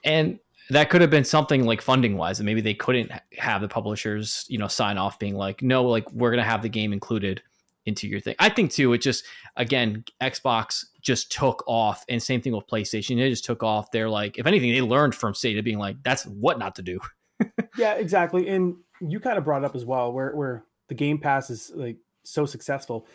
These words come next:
Speaker 2: and the most recent launch of the Steam Deck. Do you think the launch of the Steam Deck had anything to do with it? Now that there's, like, there's another thing out there that can do the thing they're competing with, and it's, it's kind of already taken off.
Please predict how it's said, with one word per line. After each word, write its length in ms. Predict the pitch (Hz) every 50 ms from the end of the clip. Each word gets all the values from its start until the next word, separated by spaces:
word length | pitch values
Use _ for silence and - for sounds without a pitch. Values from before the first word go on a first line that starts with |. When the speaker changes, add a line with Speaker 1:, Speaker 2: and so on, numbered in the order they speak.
| - _ _ _
Speaker 2:
and 280 | - 139 135 131 123 117
the 60 | 123
most 220 | 123 131 135 131 -
recent 380 | 143 143 143 - 147 135 - - _ _
launch 400 | 135 127 123 123 127 135 135 -
of 60 | 123
the 80 | 113 -
Steam 340 | - - - - 160 165 160
Deck. 220 | - - - -
Do 80 | _ 180
you 60 | 165
think 240 | 151 175 170 143 -
the 80 | - 139
launch 320 | 127 120 120 127 143 160 156
of 60 | -
the 60 | 120
Steam 300 | 117 - - 131 139 156
Deck 180 | 160 185 196 190
had 140 | - 202 196
anything 220 | 202 208 208 214 214
to 60 | 208
do 100 | 185 214
with 140 | 214 208 226
it? 120 | 214 -
Now 160 | - 135 135
that 140 | 139 131 135
there's, 180 | - 139 131 120
like, 280 | 131 123 117 - - _ _ _ _ _ _ _ _ _ _ _ _ _ _ _
there's 140 | 151 135 127
another 360 | 127 123 131 151 156 165 156
thing 260 | 147 - 165 151 143
out 240 | 135 135 135 139 139
there 180 | - 135 131 123
that 140 | 120 117 -
can 120 | 117 110
do 500 | 107 - 127 127 123 123 120 113 113 113 _ _ _ _ _ _
the 60 | 117
thing 200 | 117 _ 143 131
they're 100 | 120 117
competing 440 | 113 117 110 - - 196 180 151 117
with, 240 | 107 104 107 113 - - - - _ _ _ _ _
and 180 | 117 117 113
it's, 120 | 110 107 -
it's 180 | 147 143 -
kind 220 | - - 131 123 120
of 60 | 110
already 200 | 117 110 113 110 110 _
taken 280 | - - 120 - 104 110
off. 360 | 120 120 107 104 104 - -